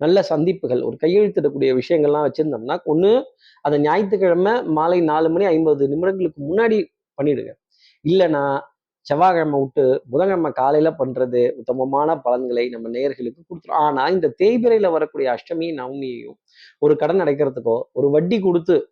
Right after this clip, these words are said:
இந்த கடனை அடைக்கிறதுக்கோ, அதே சமயம் செவ்வாய்க்கிழமையும் சேர்ந்து வருதுல்ல, அது ரொம்ப பெரிய விசேஷம். அப்போ தேய்பிறை அஷ்டமி நவமியை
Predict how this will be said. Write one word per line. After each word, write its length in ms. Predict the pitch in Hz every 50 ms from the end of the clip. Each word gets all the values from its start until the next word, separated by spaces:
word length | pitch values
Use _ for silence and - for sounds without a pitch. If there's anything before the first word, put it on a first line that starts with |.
| _ _
இந்த 140 | _ 123 127 117
கடனை 280 | 139 139 151 165 156
அடைக்கிறதுக்கோ, 600 | 135 131 139 135 151 139 123 120 113 - - 113 113 - _ _ _ _ _ _ _ _
அதே 160 | 127 151 208
சமயம் 240 | 214 220 214 208 180
செவ்வாய்க்கிழமையும் 600 | - - 156 165 214 247 254 240 220 220 220 226 208
சேர்ந்து 360 | - - 208 220 233 208 190
வருதுல்ல, 300 | 170 151 147 143 147 175
அது 180 | 190 165 131
ரொம்ப 240 | 120 117 131 165 214
பெரிய 340 | 214 180 190 185 196 196 180
விசேஷம். 540 | 156 139 - - 151 131 - - - - - - _ _ _ _ _ _
அப்போ 360 | - 156 151 160 151 147 143 143
தேய்பிறை 320 | - 180 202 196 208 202
அஷ்டமி 340 | 190 160 - - 180 180 185 180
நவமியை 460 | 165 147 147 147 143 127 139 202